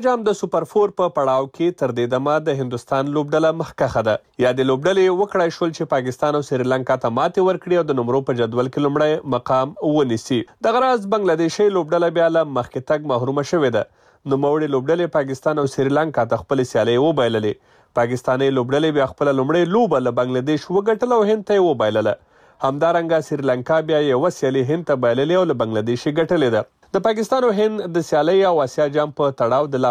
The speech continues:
بشپړ معلوماتو لپاره دا ریپورټ واورئ چې سالم احمد صالح وړاندې کوي.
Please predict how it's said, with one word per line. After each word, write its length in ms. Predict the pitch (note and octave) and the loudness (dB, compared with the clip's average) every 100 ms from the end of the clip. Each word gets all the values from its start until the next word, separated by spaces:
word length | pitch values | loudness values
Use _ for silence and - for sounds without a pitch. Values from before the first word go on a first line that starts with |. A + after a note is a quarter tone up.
| B2+ | 0
بشپړ 340 | F#3 - C#3+ B2+ | -4 -2 -2 0
معلوماتو 440 | A2+ A2 C3 C3 A2 | 0 0 -2 -2 -2
لپاره 320 | G2 D#3 D#3+ D#3+ - - _ D3 | 0 0 2 0 -4 -20 _ -2
دا 60 | F3+ G3+ | 2 2
ریپورټ 380 | F#3+ G#3+ G3+ F#3 | 0 0 0 2
واورئ 240 | F#3 F3 E3 | 2 0 -4
چې 200 | - D#3+ - | -2 -2 0
سالم 340 | C3 A2 G#2+ | -2 0 -2
احمد 240 | G#2+ B2 A#2 | 0 -2 -4
صالح 340 | - D#3+ F#3 D#3 | -2 2 2 2
وړاندې 300 | G#2+ G2+ G2 F#2+ | 2 0 -2 -4
کوي. 200 | A2 G#2 | -2 -2